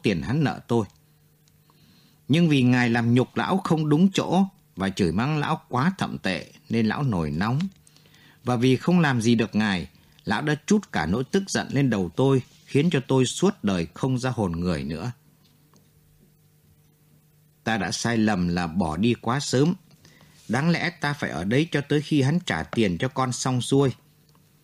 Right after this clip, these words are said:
Do kinh nghiệm nhiều năm, đáng lẽ ta phải biết được rằng không một tên súc sinh nào chịu giữ lời hứa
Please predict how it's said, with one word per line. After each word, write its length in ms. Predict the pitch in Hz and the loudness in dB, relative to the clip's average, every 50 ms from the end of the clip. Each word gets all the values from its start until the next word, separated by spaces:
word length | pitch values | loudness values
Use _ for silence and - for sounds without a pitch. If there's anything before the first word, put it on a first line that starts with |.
| _ - _ _ _ _ _ _ - | _ -20 _ _ _ _ _ _ -4
Do 160 | - 156 165 | -2 -2 0
kinh 240 | 160 - 165 165 156 | 2 2 4 4 4
nghiệm 240 | 143 113 87 110 110 | 4 4 2 2 4
nhiều 260 | 113 120 113 104 107 | 4 4 4 2 2
năm, 280 | 120 143 156 160 151 139 - _ - | 2 2 2 0 -2 -4 -6 _ -6
đáng 200 | - 113 135 151 | -2 -2 0 0
lẽ 120 | 147 135 | -2 -2
ta 180 | - - 160 151 | -4 -4 -4 -4
phải 160 | - - 82 | -4 -4 -4
biết 260 | 92 131 170 196 190 | 0 0 0 0 0
được 140 | - 98 - | -2 -6 -4
rằng 280 | - - 104 98 87 71 - _ _ _ _ _ _ _ _ | -2 -4 -2 -2 -2 -4 -6 _ _ _ _ _ _ _ _
không 260 | - - 185 175 170 | -2 0 2 4 4
một 180 | 131 104 - | 2 0 0
tên 200 | - 156 160 160 | 0 0 0 2
súc 220 | 151 - - 202 196 - | 0 0 0 -2 -2 0
sinh 260 | - 170 165 156 135 | -2 0 2 2 2
nào 220 | 123 110 101 90 - | 2 2 0 -2 -2
chịu 180 | - 104 80 76 | -2 -4 -4 -2
giữ 180 | 92 127 147 170 | -4 -4 -4 -2
lời 260 | 143 117 98 90 87 | 0 0 0 0 0
hứa 280 | 101 117 127 151 180 | 2 2 2 2 2